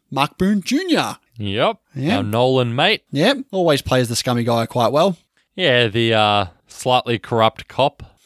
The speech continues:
Speaker 1: <laughs> Always.
Speaker 2: Yeah, but they end up, uh, you know,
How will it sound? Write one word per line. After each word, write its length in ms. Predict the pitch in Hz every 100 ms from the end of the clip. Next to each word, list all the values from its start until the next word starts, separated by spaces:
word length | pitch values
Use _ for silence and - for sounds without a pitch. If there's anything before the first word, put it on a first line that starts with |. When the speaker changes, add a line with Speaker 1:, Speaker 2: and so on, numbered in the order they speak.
| - -
Speaker 1:
<laughs> 340 | 180 - -
Always. 560 | 170 160 123 127 - - - _ 240
Speaker 2:
Yeah, 180 | 160 -
but 120 | 147
they 180 | 147 156
end 140 | 156 151
up, 240 | 151 - -
uh, 320 | 143 127 127 -
you 100 | 160
know, 120 | 117